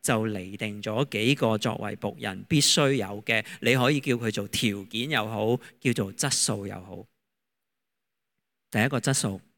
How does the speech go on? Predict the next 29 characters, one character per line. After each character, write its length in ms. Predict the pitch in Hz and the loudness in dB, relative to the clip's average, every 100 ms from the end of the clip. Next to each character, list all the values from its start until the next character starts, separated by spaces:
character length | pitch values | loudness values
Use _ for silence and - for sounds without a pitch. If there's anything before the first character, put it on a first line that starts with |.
| _ _ | _ _
哥 80 | 143 | -6
林 100 | 117 | -4
多 100 | 117 | -2
前 160 | 123 95 | -2 -4
書 140 | 131 | -6
第 100 | 110 | -4
十 140 | 98 101 | -6 -4
三 280 | 120 110 113 | -2 -2 0
章， 200 | 110 113 - - - | -2 -4 -16 -20 -14
你 220 | - 127 156 | 2 4 4
好 160 | 147 | 2
熟 200 | 190 120 - | 0 -4 -4
呢 140 | 156 | -6
段 180 | 117 101 | -6 -6
經 160 | 131 127 | -6 -6
文 160 | 95 - | -12 -12
嘅。 120 | - - _ _ _ _ _ _ _ _ _ _ - | -14 -16 _ _ _ _ _ _ _ _ _ _ 2
第 100 | 104 | 4
一 320 | 147 - 117 | 4 0 -2
節 100 | 107 | 0
噉 20 | |
樣 180 | 110 117 | 0 0
講： 220 | 101 - - _ _ _ _ _ _ _ _ _ _ _ - _ - - | -2 -6 -10 _ _ _ _ _ _ _ _ _ _ _ -20 _ -4 0
「我 80 | 220 | 6
畀 240 | 240 285 | 6 8
你 60 | 254 | 6
有 140 | 175 | 8
恩 340 | 196 233 233 226 | 8 8 8 6
賜， 320 | - 175 | 8 8